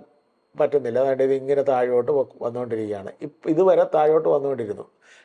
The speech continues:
കേട്ടോ. ഇതൊരു ആറ് മാസത്തെ ചാർട്ടാണ്. നമ്മൾ സെപ്റ്റംബർ തൊട്ട് തുടങ്ങി കഴിയുമ്പോഴത്തേക്ക് മാർച്ച് വരെ ആയി. പക്ഷേ അത് കഴിഞ്ഞിട്ട് പിന്നെ നമ്മൾ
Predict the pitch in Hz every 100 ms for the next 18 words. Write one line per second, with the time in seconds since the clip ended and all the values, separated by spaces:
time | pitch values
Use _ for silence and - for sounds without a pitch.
0 | - 151 139 156 175 175 165 156 165 156
1 | 151 165 151 131 135 127 117 117 123 127
2 | 117 - 127 127 131 143 135 123 135 117
3 | 123 127 123 117 117 120 147 139 131 147
4 | 135 127 104 - _ _ _ _ - 170
5 | 220 151 - - _ - 135 147 202 180
6 | 160 156 170 175 156 160 160 156